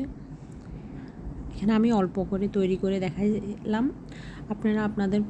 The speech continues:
প্রয়োজন মতো বেশি করে তৈরি করে নেবেন। সামনে কোরবান আসতেছে, চর্বিগুলো না ফেলে দিয়ে এগুলো দিয়ে ডালটা তৈরি করে ফেলুন। দেখুন খুব সুন্দর ডালটা হয়েছে। এগুলো উঠাতে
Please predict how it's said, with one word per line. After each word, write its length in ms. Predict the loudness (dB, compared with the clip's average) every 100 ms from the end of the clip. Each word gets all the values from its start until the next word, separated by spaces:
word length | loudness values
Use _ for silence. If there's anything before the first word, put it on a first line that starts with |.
| -2 -2 -2 0
প্রয়োজন 380 | 4 4 6 4 4
মতো 180 | 2 2
বেশি 280 | 2 4 2
করে 140 | 4 4 6
তৈরি 180 | 4 4
করে 160 | 4 4
নেবেন। 260 | 4 4 0
সামনে 300 | 2 2 2 2
কোরবান 300 | 2 2 2
আসতেছে, 560 | 0 -2 -2 -2 2 0 2
চর্বিগুলো 500 | 4 4 6 6 4 4 2
না 80 | 0
ফেলে 280 | 0 2 2
দিয়ে 200 | 2 0 -2 -8 -10 -10 -2
এগুলো 240 | 4 4 6
দিয়ে 120 | 4 4
ডালটা 340 | 4 2 0 2
তৈরি 160 | 2 4
করে 140 | 4 2
ফেলুন। 280 | 2 0 -2 -2 0
দেখুন 240 | 4 2
খুব 200 | 2 0 -2 0
সুন্দর 280 | 4 6 4 2
ডালটা 260 | 2 2
হয়েছে। 440 | 2 4 2 0 -2 -2 -6 -8 -8 -6 -8 -10 -10 0
এগুলো 220 | 6 8
উঠাতে 320 | 6 4 2